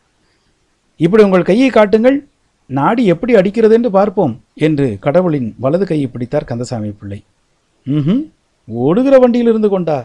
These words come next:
என்று சிரித்தார் கடவுள். "அது வைத்தியனுடைய திறமையை பொறுத்தது" என்றார் கந்தசாமி பிள்ளை. நாடியை சில வினாடிகள் கவனமாக பார்த்தார். "பித்தம்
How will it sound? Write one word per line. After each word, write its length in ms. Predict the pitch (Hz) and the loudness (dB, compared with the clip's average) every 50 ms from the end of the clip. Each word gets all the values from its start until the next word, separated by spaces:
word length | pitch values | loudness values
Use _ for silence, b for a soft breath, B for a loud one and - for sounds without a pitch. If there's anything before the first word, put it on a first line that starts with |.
| - _ _ _ _ _ _ | -12 _ _ _ _ _ _
என்று 200 | - 135 131 123 | -8 -6 -6 -4
சிரித்தார் 480 | - - 117 117 110 - 123 127 - - | -6 -6 -6 -6 -6 -6 -8 -8 -8 -8
கடவுள். 300 | 107 104 101 101 104 - _ _ _ _ _ _ _ _ _ _ _ - | -10 -10 -10 -12 -14 -16 _ _ _ _ _ _ _ _ _ _ _ -4
"அது 220 | 117 123 127 139 160 190 196 139 | -2 0 2 4 4 4 4 4
வைத்தியனுடைய 560 | 123 135 165 170 233 220 214 208 202 196 196 | 4 4 2 2 0 0 2 2 2 2 2
திறமையை 380 | - - 175 190 214 220 214 208 | 2 2 2 2 2 0 0 0
பொறுத்தது" 460 | 180 196 190 190 170 190 180 185 175 - _ _ _ _ _ _ _ _ _ - | 0 -2 -2 -2 -2 -2 0 0 -2 -4 _ _ _ _ _ _ _ _ _ -12
என்றார் 320 | 120 110 110 127 147 - | -10 -8 -6 -8 -8 -8
கந்தசாமி 420 | 120 113 113 113 127 113 104 104 101 | -8 -10 -10 -10 -10 -10 -10 -10 -12
பிள்ளை. 280 | - 107 98 95 95 - _ _ _ _ _ _ _ _ _ _ _ - | -14 -14 -14 -14 -16 -18 _ _ _ _ _ _ _ _ _ _ _ -2
நாடியை 320 | 185 190 202 190 190 180 | 0 2 2 2 2 2
சில 160 | 156 - 170 165 | 0 0 0 0
வினாடிகள் 460 | 156 160 170 175 165 165 156 156 139 | 0 0 -2 -2 -2 -2 -2 -2 -4
கவனமாக 420 | 123 139 143 151 147 143 143 143 139 | -2 -2 -2 -2 -2 -2 -4 -4 -4
பார்த்தார். 420 | 131 135 127 120 - 127 120 117 - _ _ | -4 -6 -6 -6 -6 -8 -8 -8 -10 _ _
"பித்தம் 400 | _ 143 135 _ _ - 233 | _ -20 -20 _ _ -2 -2